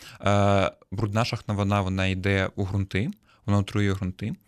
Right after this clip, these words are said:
вона йде в підземні резервуари води, також їх отрує, наземні резервуари,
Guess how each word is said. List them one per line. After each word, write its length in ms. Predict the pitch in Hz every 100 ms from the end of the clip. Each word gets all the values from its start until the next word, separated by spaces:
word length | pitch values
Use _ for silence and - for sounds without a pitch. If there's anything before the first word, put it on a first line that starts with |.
| - - -
вона 240 | 98 101 110
йде 360 | 104 107 110
в 480 | 107 101 101 104 104
підземні 440 | 95 98 95 104
резервуари 480 | 110 117 120 131 131
води, 280 | 123 123 127
також 340 | 123 - 123
їх 140 | 120 -
отрує, 320 | 113 117 113
наземні 400 | 101 95 92 101
резервуари, 560 | 110 120 117 123 147